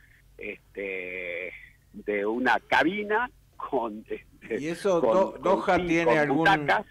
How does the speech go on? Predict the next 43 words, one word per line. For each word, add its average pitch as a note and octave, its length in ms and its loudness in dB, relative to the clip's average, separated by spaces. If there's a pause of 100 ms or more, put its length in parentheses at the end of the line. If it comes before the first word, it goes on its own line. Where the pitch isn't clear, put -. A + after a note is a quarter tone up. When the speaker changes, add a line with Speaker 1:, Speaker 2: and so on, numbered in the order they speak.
(300)
Speaker 2:
claro, A2+ 480 0
Doha F3 320 2
tiene E3+ 160 2
algún D#3+ 240 0
ingeniero D#3 520 2
Pronelo D#3+ 560 4
que B2+ 80 -2
las B2 160 2
diseñó, C3+ 500 -2
esas C3 260 -2
cabinas, F3 600 -2
o A2 260 -4
no A#2 120 -10
sabemos A#2 380 -2
Speaker 1:
Y, D4 60 2
Speaker 2:
quién - 120 -4
Speaker 1:
y, - 40 2
Speaker 2:
las - 160 0
Speaker 1:
y D4+ 60 2
Speaker 2:
hizo? E3 120 2
Speaker 1:
debe G3 200 6
tener, F3 400 -2
debe F3 240 2
tener F#3 440 2
varios C#3+ 540 0
ingenieros C3+ 640 -4
Pronelos F3+ 880 0
que C#3+ 100 0
además, F3+ 800 2 (560)
eh, B2+ 260 -2
eh, B2 160 -6 (100)
están C#3+ 280 0
provistos C#3 500 -2
de B2+ 100 -2
billeteras, A#2+ 880 -4
Speaker 2:
<laughs> - 40 -18
Sí, G#2+ 60 -8 (120)
Speaker 1:
este, A#2+ 260 -4
Speaker 2:
mata C3 300 0
galán. B2+ 320 2
Speaker 1:
jugosas, A2+ 380 2 (100)
¿no? A#2+ 380 2
Este, - 460 -2